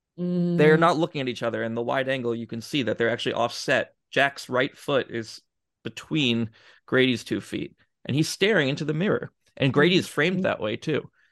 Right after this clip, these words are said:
Speaker 1: um, where you see his close-up, and it's just the mirror and his face, and that's it. Um, so, yeah, I mean, I, I think also totally unrelated, but when you were talking about how long that scene is and how crucial it is,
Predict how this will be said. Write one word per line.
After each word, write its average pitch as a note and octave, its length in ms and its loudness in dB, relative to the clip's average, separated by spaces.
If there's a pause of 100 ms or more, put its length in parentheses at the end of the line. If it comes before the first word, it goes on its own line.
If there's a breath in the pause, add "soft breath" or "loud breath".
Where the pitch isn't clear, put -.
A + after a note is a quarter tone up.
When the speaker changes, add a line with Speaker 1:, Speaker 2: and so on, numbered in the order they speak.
(220)
Speaker 1:
um, G#2+ 380 0 (560)
where A#2 120 2
you A#2+ 60 2
see C#3+ 160 2
his B2 100 2
close-up, C3+ 400 2
and A2 100 -4
it's A2 100 -8
just - 280 -4 (140)
the A2 80 -4
mirror A#2 380 2
and A2+ 420 -4
his A#2+ 160 -4
face, A2 320 -2
and A2+ 100 -2
that's A2+ 140 -6
it. A2+ 200 0 (460 soft breath)
Um, A2 340 2 (1400)
so, D3+ 180 4
yeah, B2+ 340 6
I G2 80 2
mean, A#2 200 0 (220)
I, - 180 -8
I B2 100 2
think - 400 -4 (1160)
also A#2+ 460 2 (320)
totally B2+ 260 2
unrelated, A2+ 420 0
but G#2+ 120 -2
when A2+ 120 -4
you A2+ 80 -2
were A2 40 -4
talking A2+ 260 -4
about A2+ 140 -4
how A2+ 180 -2
long A2+ 340 -2
that A2+ 160 -8
scene A#2+ 320 -2
is G#2 220 -2
and A2 100 -4
how A2 160 -2
crucial A#2 420 -4
it A2 80 -2
is, A2 140 -2